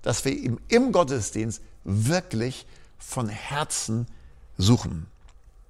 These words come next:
Mag vielleicht jemand denken, „Ja, wieso? Äh, versteckt er sich denn?“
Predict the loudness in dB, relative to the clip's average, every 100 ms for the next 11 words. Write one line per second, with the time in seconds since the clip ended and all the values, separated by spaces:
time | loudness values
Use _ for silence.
0 | -20 -20 -20 -20 -20 -20 -20 -20 -18 -18
1 | -18 -18 -20 -20 -20 -20 -16 -4 6 8
2 | 8 8 10 10 8 10 8 8 4 6
3 | 8 8 8 8 6 2 4 4 4 -2
4 | -10 -14 -16 -18 -16 -14 -12 -4 0 2
5 | 6 4 6 2 0 -2 -2 -2 -2